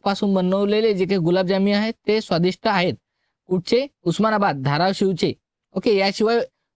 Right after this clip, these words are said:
बघा, उस्मानाबादी शेळीचे काय, तर चवदार मटण सुद्धा प्रसिद्ध आहे, लक्षात ठेवा. ग्रामसेवकचं कुठेतरी आपण बघा, ग्रामसेवक पदासाठी आपण कुठेतरी तांत्रिक घटकांचा ज्यावेळेस अभ्यास करत होतो त्यावेळेस आपण हे वाचलेलं आहे. ओके,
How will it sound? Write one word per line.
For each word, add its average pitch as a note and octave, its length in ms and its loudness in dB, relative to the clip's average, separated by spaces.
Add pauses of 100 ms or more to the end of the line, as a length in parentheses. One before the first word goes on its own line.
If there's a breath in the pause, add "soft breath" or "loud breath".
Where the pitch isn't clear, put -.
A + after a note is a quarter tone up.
बघा, A3 200 2
उस्मानाबादी G#3 720 0
शेळीचे G3 460 0
काय, G3+ 280 0
तर A3 100 -2
चवदार F#3+ 400 0
मटण G#3 300 0
सुद्धा G3 240 0
प्रसिद्ध G3 400 -2
आहे, G3+ 140 0
लक्षात F#3 240 -4
ठेवा. G3+ 260 -2 (340)
ग्रामसेवकचं F#3+ 800 -2
कुठेतरी G3 380 -2
आपण G#3 260 -2 (540)
बघा, F3+ 300 0 (300)
ग्रामसेवक F#3 440 0
पदासाठी F#3+ 500 0
आपण A3 320 0
कुठेतरी G#3 400 -2
तांत्रिक F#3 500 0
घटकांचा G3 480 0
ज्यावेळेस G3 340 0
अभ्यास F3 260 0
करत G3+ 280 0
होतो G3 180 -2
त्यावेळेस F#3+ 320 0
आपण G3+ 260 0
हे G3+ 120 4
वाचलेलं F#3 480 0
आहे. F3+ 280 0 (680)
ओके, G3 360 0